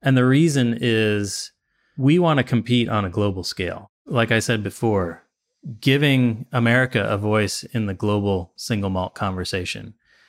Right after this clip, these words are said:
I know we'll talk about bourbon consumers and whether they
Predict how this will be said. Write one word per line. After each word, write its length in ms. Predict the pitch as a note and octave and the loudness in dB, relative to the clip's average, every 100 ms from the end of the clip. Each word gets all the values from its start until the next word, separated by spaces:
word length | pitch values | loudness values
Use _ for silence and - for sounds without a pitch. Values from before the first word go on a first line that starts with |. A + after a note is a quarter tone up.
| _ _ _ - | _ _ _ -2
I 120 | A#2+ | 2
know 160 | B2+ C3 | 4 4
we'll 160 | A#2 | 2
talk 260 | - G#2+ A2 | 2 0 0
about 360 | G#2 G2 F#2+ | 2 2 2
bourbon 300 | G#2+ G#2 G2+ | 2 2 0
consumers 560 | F#2+ G2 A2+ G#2 G2+ F#2 | 0 -2 0 0 0 -2
and 120 | F#2+ | -2
whether 240 | F#2+ G#2 G2 | -2 -2 0
they 380 | G2 F#2+ F2+ | 0 0 -4